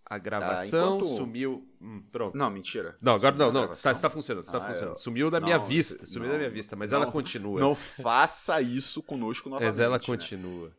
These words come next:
Speaker 2: E, e aqui
Speaker 1: Diga.
Speaker 2: nos bastidores, em off, né, antes de começarmos a gravar, o professor Manuel Ramon virou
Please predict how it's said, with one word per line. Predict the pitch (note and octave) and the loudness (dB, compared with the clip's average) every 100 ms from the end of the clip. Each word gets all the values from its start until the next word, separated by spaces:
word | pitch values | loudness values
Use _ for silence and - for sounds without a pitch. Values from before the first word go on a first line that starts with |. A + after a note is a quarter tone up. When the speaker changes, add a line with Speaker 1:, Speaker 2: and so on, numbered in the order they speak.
| _ | _
Speaker 2:
E, | G#2+ A2 G#2 - _ | -10 -6 -4 -6 _
e | C#3 | -2
aqui | A#2 | 0
Speaker 1:
Diga. | - | 0
Speaker 2:
nos | F#2 C3 | -2 -2
bastidores, | A#2 E3+ - D3+ G2+ C3 F3+ D#3+ A2+ C3 | -2 0 -2 -4 -6 0 0 0 -6 -6
em | B2+ | -6
off, | G#2+ C#3 C#3+ - A2 | -2 0 -2 -8 -12
né, | G2+ G2+ G2 _ | -8 -8 -8 _
antes | D#3 G#3+ G#3+ C3+ | -2 -2 -4 -10
de | |
começarmos | B2 C3+ A2 B2 B2+ | -8 -8 -6 -6 -6
a | A#2+ | -4
gravar, | A#2 G2+ E2+ F2+ A2+ A#2+ - | -4 -4 -4 -2 0 -2 -8
o | |
professor | F#2+ - | -16 -14
Manuel | A2+ A2 A2+ | -12 -10 -8
Ramon | G2 G#2 | -8 -8
virou | G#2+ G#2+ F#2+ G2 B2 | -10 -8 -6 -6 -8